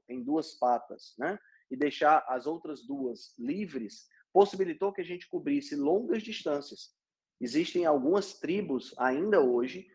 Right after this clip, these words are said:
que fazem o que a gente chama de caça por resistência, aonde eles marcam um animal específico dentro de um rebanho e fazem uma caçada aonde eles caçam esse animal por cinquenta, sessenta quilômetros de caminhada e de corrida ao longo do dia,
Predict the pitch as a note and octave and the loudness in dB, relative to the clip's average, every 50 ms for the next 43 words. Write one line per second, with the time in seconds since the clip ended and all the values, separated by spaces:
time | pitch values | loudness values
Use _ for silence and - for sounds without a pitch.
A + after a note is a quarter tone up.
0 | _ _ _ - D3+ - - D#3+ D#3+ F3+ F#3 E3+ E3 D3+ D3 - C#3+ C3+ D3 D3 | _ _ _ -12 -10 2 6 6 6 6 6 2 -2 -4 -4 -4 -6 -6 -6 -10
1 | - - F3 F3+ E3 D3+ C#3+ - _ - D3+ E3 F#3+ - - - G3 G3 - _ | -8 -8 -6 -6 -6 -8 -10 -10 _ -2 -2 -2 -2 -4 -8 -10 -10 -10 -8 _
2 | E3+ E3+ E3+ E3 E3 E3+ E3+ F3 E3+ - - - D3 D3 C#3+ C#3+ - - G2 - | -4 -4 -4 -4 -8 -10 -10 -10 -14 -16 -10 -8 -8 -8 -8 -10 -12 -16 -16 -16
3 | _ _ _ _ _ _ _ - B2+ C#3 D3+ D#3+ E3 D3+ D#3 D3+ D3 C#3+ C3+ C#3 | _ _ _ _ _ _ _ 2 4 6 6 4 2 2 0 -2 -2 -2 -4 -4
4 | B2+ B2 C3 D3 E3+ F#3 F3 - - - - B2+ A2 G2+ - D3+ E3 F3 F3+ F3+ | -6 -2 2 2 2 2 2 -2 -6 -6 -6 -6 -6 -8 -8 -6 -4 -4 -4 -4
5 | E3+ D#3+ C#3+ C3 C3 C3 C3+ C3 B2+ - - - B2 A#2 - - F3+ F#3+ - _ | -4 -4 -4 -2 0 0 0 0 -2 -6 -4 -6 -6 -6 -6 -10 -12 -12 -12 _
6 | - C3+ C3+ C3+ C3+ - A#2+ A#2+ A#2+ - - A#2+ A2 A2+ A2+ A2 A#2 C#3+ F3 - | -8 -4 -4 -4 -4 -6 -8 -10 -8 -4 -4 -2 -2 0 -2 -2 -2 -4 -6 -8
7 | _ _ _ _ _ _ _ - D3+ E3 F3+ G3 - - _ _ _ _ _ _ | _ _ _ _ _ _ _ 2 4 4 4 4 0 -4 _ _ _ _ _ _
8 | _ _ _ _ _ _ _ _ _ - - D#3+ F3 G3 F#3 F#3+ F3+ F3 E3+ E3 | _ _ _ _ _ _ _ _ _ 6 6 8 8 8 4 0 -6 -8 -8 -10
9 | E3 - E3 D3 - - - E3 F#3 G3+ F#3+ D#3 C3 A2 - - C3 C#3+ D#3 D#3+ | -10 -10 -12 -12 -10 -6 -4 -2 -2 -2 -4 -6 -8 -10 -10 -10 -10 -10 -10 -12
10 | E3 D#3+ E3 E3 D#3+ D#3 - - - _ _ F3+ F3+ G3 G#3+ G#3 - F3+ D#3+ D#3 | -10 -10 -10 -10 -10 -12 -16 -18 -20 _ _ -2 0 0 0 -4 -6 -10 -10 -10
11 | D#3 - C#3+ B2+ A#2+ C3+ D3+ F3+ F#3 E3 - - _ _ _ _ - D3+ D3 D3 | -10 -10 -10 -8 -4 -2 -2 -2 -2 -4 -8 -14 _ _ _ _ -4 -2 -2 -2
12 | D3 - - F3+ F3 E3 _ D3+ D3 D#3 F3+ F3+ E3 - B2 - - D#3+ D3+ - | -4 -10 -12 -12 -12 -8 _ -4 -4 -2 -4 -6 -6 -8 -12 -8 -6 -6 -6 -6
13 | - - F#3+ G#3+ G#3+ - - - E3 D3+ C#3+ C#3+ C#3+ C#3 C3 - B2+ B2 A#2+ B2+ | -4 -4 -4 -4 -2 -4 -4 -2 0 0 0 0 0 -2 -4 -4 -6 -10 -8 -8
14 | A#2+ - C3+ C3 B2+ A#2+ A#2+ C3 D3 D3+ D3+ C#3+ C#3+ - D3 C#3 B2+ B2+ C3 C3 | -2 0 0 2 4 4 6 6 6 6 4 0 -2 -2 -2 -2 0 -2 2 4
15 | C#3 C3+ C3 C3 C#3 C#3 C#3+ D3 D#3 D3+ - - B2 B2+ A2+ - | 4 4 4 2 0 -2 -4 -6 -6 -6 -2 0 0 0 0 0